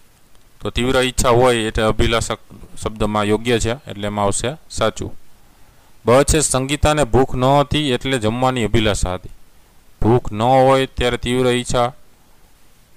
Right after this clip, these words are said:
જમવાની થાય નહીં, બરાબર, એટલે એ વાક્યમાં અભિલાષા ખોટું છે, એટલે ત્યાં ખોટું આવશે.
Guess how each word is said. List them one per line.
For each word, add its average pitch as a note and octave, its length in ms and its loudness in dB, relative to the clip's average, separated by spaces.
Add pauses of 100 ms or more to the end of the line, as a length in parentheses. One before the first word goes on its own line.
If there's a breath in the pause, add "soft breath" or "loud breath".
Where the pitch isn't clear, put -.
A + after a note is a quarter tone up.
(380)
જમવાની A#2 540 -2 (880)
થાય B2 220 0
નહીં, F2+ 180 -8 (320)
બરાબર, B2+ 280 -2
એટલે A2 160 -2
એ A2+ 40 2
વાક્યમાં A2+ 560 0 (180)
અભિલાષા G#2+ 420 -4
ખોટું A#2 380 0
છે, G2+ 100 -4
એટલે - 760 -18
ત્યાં G#2+ 180 -4
ખોટું G#2 340 0
આવશે. - 260 -4